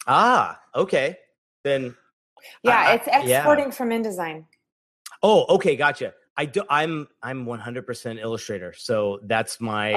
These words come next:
Speaker 2: Oh, are you?
Speaker 1: that's my different. Yeah, I don't do a lot of
Speaker 2: Oh.
Speaker 1: publication or, um, anything that needs. So I'm strictly, because of packaging and mostly the fact that it needs to be multidimensional,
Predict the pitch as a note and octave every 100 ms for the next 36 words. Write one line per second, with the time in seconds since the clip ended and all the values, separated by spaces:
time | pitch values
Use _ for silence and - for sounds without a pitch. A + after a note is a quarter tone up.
0 | G#3 B3+ E4 G#4 G4 B3 F3 D#3 A#3 D#4+
1 | D4+ F3 C3 A#2 B2+ A#2+ C#3 D3 E3+ E3
2 | F3 D#3+ D3+ - D#3 D#3 E3 D3+ - D#3
3 | C#3+ C3+ C3 B2+ - - C3 A#2 A#2 C3+
4 | D3 D3 C#3 B2+ B2 C3 A2+ - - B2+
5 | B2 A#2 C3 B2+ - _ _ - - D3
6 | D3 C3 B2 C3+ - - C3 C#3 A#2+ C3+
7 | C3+ A2+ A2+ A#2+ A#2+ B2+ B2 A2+ _ _
8 | A2+ - B2+ - A2+ A2+ A#2+ A#2 A#2 A2
9 | G#2+ A2 B2 A2+ A2 A2 A#2 D3 D3+ F3